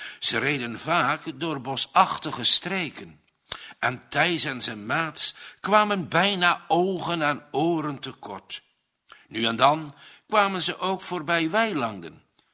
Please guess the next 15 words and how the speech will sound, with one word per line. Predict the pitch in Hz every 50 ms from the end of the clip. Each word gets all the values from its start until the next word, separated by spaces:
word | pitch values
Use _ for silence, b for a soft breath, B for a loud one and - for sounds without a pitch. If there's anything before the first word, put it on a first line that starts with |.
| b b b b b b
waarop | b 117 117 113 110 107 - - -
kippen | - 214 202 202 - 117 104 95 95
liepen. | 92 87 - - - - - _ _ _ _ _ _ _ _ _ _ _ _ _ _
Thijs | - - 165 175 180 160 -
drukte | - 95 143 175 175 - - 147 143
zijn | - 131 120 139
neus | 160 196 214 185 147 - -
tegen | - 170 160 139 143 127
de | 120 120
ruiten | 123 135 175 180 151 120 - 110 92 - B B B B
om | B 196 208 180
die | 143 147 147 -
kippen | - 185 190 190 - 160 147
te | - 156 143
bekijken. | 120 - - - 156 151 139 104 - - - 78 78